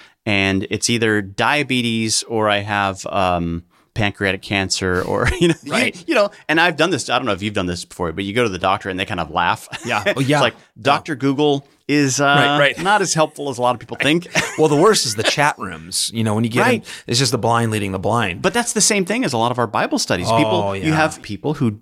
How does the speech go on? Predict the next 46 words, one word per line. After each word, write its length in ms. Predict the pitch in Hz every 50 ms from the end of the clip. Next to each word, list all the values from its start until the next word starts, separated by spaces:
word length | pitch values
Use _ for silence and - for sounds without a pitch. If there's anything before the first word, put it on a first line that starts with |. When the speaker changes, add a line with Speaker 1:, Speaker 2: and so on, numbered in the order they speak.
| _ -
Speaker 1:
aren't 220 | 98 98 110 -
trained 640 | - - - - 127 131 123 107 104 107 113 - -
in 280 | - 110 107 101 104 107
Speaker 2:
Right. 100 | 104 95
Speaker 1:
either 220 | 98 98 101 107 101
the 140 | 98 107 98
text 480 | - _ _ - - 110 104 - -
in 60 | 117 113
its 100 | 101 -
original 320 | 110 110 107 101 104 104
language, 360 | 95 101 98 98 101 104 -
in 140 | - - 107
its 140 | 110 101 -
historical 460 | 107 101 - - 101 92 92 - 87
context. 500 | 87 - - 147 170 165 - 101 101 - 113
Speaker 2:
That's 140 | - -
right. 240 | 113 110 107 107 - -
Speaker 1:
And 120 | - 165
so 80 | - 175
they 100 | 185 170
bring 220 | 151 - 160 185
a 60 | 196 165
lot 140 | 151 147 143
of 40 | 143
misunderstanding 720 | 151 147 - 165 139 131 - - 180 185 180 156 139 -
in 120 | - 151
the 80 | 165 165
same 320 | - - 208 247 339 285
way 320 | - 107 90 92 120 170 - - - - - - _ _ -
that 100 | 127 -
people 240 | - 143 - 143 123
bring 380 | 117 113 120 120 120 120 117 -
misunderstanding 920 | 117 113 113 123 120 - 127 110 107 - - 113 110 110 110 101 - - - - - -
in 140 | 107 113
terms 260 | 104 - 110 104 101 117
of 160 | 107 104 -
their 160 | 113 110 113
own 140 | 113 120 123
symptoms. 500 | - - 147 160 180 - 107 92 87 - - - - - _ -
And 160 | 123 123 120
so 200 | - 151 131 127 131
the 180 | 117 117 117
doctor 680 | 101 - - - 127 160 202 208 - - - 92 90 98
who 180 | 117 131 120 123
is 140 | 123 - -
trained 680 | - - - - - 214 247 214 131 98 92 101 127 135